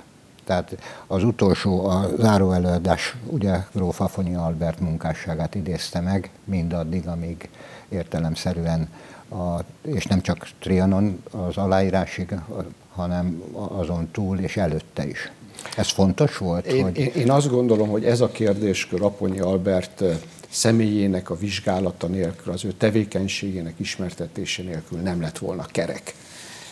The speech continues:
Speaker 2: Ezt a konferenciát egyébként mi már korábbra terveztük, de ahogy említettem, ugye a covid elvitte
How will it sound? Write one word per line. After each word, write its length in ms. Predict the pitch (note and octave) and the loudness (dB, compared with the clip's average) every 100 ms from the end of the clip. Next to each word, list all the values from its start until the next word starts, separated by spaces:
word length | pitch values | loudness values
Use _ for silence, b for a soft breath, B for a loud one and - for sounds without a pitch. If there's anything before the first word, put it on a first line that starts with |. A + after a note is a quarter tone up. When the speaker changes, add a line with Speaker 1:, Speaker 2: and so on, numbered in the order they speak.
| B | B
Speaker 2:
Ezt 220 | D3 - | 4 4
a 100 | A#2 | 2
konferenciát 800 | B2 A#2+ A#2+ A2 G#2 - G#2 G#2+ | 2 4 4 4 2 2 2 2
egyébként 480 | G#2 G#2 - G2 | 0 0 0 0
mi 60 | G2+ | 0
már 280 | G2 G2 F#2+ | 2 0 2
korábbra 500 | A2+ G2 F2+ F2 D#2+ | 2 4 4 0 -4
terveztük, 600 | G2 F#2 F#2+ - A2 G2 | -2 0 0 -2 -4 -4
de 80 | F2+ | 0
ahogy 200 | F2+ G2 | 2 2
említettem, 600 | F#2 F2+ F#2+ F2 F#2+ F#2 | 2 0 -4 -4 -4 -4
ugye 180 | G2 | -2
a 80 | F2+ | -4
covid 340 | - G2+ F#2+ F#2+ | -4 -6 -4 -4
elvitte 640 | G2 G2 G2+ - A#2+ B2+ | -2 -2 -4 0 2 2